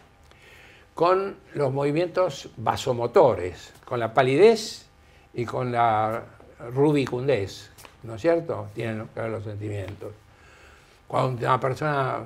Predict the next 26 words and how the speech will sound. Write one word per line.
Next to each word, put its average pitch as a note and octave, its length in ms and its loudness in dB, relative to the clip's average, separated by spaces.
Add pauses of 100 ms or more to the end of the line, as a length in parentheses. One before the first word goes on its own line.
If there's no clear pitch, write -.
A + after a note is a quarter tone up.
(120)
está C#3 220 -6
atemorizada, A#2+ 1120 -2
tiene B2+ 340 2
una A2+ 200 -6
constricción B2 680 -2
de B2+ 100 2
los A2+ 140 -2
vasos C#3+ 400 4
y A#2 60 -4
se G#2 40 -2
pone A2+ 280 -4
pálida. F#2 600 -2 (1040)
Entonces, G#3+ 460 6
de F3+ 100 6
alguna F#3 280 6
manera, C#3 540 2
el C3 220 -2
vaso C#3+ 360 2
más F3 240 0
importante A2+ 640 0
de A2 140 -2
todos, A2 580 -2 (1080)
el, A#2+ 260 -4
el, A#2 340 -6
el, A2 260 -6
la, - 180 -6